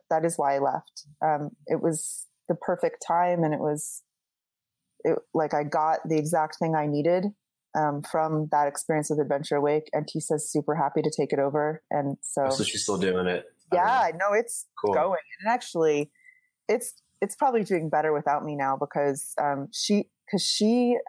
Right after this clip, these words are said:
Speaker 1: has such a clear vision of what she wants her brand to be. And, like, she and I are different people. And, like,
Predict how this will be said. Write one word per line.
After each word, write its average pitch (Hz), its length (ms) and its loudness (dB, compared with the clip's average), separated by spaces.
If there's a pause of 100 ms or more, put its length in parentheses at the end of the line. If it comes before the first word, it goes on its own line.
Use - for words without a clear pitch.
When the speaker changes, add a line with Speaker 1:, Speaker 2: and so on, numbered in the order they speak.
(120)
Speaker 1:
has 165 380 2
such 180 180 -2
a 214 60 0
clear 165 460 2
vision 147 360 0
of 139 120 -2
what - 180 -4
she - 120 -2
wants 151 260 0
her 160 60 0
brand 147 340 0
to 175 100 -4
be. 180 240 4
And, 151 140 2
like, 143 180 0 (400)
she - 120 -2
and 311 100 4
I 269 40 4
are 226 100 2
different - 280 0
people. 147 380 0
And, 156 120 2
like, 156 260 0